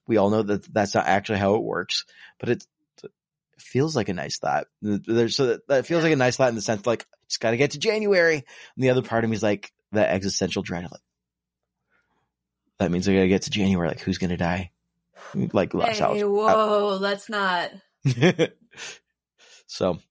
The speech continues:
Speaker 1: yeah.
Speaker 2: Let's not.
Speaker 1: I've got, I've got my, my short list of people that I'm staring at. I'm like, it, it, twenty twenty is not the year to take 'em.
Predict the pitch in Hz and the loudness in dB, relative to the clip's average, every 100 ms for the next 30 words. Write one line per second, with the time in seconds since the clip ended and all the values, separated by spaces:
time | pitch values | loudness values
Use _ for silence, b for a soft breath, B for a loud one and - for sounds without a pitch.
0 | _ _ _ _ _ - - _ - 117 | _ _ _ _ _ -16 -16 _ 0 4
1 | 113 110 - - 80 160 - - 110 123 | 4 2 -4 -16 -16 -14 -6 -4 0 2
2 | 123 113 _ _ _ - 127 120 139 127 | 2 2 _ _ _ 0 0 2 2 4
3 | 127 120 120 - 120 110 123 101 113 - | 4 2 -2 -2 -2 0 0 0 0 -2
4 | 110 117 104 107 107 104 - 113 107 104 | -4 -4 -2 -2 -2 -2 -2 -2 -2 -2
5 | 90 101 98 - B B B B _ - | -2 -6 -8 -16 B B B B _ -2
6 | 127 - 131 - _ _ - - - 147 | 0 2 0 0 _ _ -20 -18 -2 2
7 | 139 123 131 117 107 107 101 107 104 104 | 2 2 2 2 2 2 0 0 0 0
8 | 95 _ - 95 104 95 92 92 | -2 _ -12 -4 -2 0 -2 -6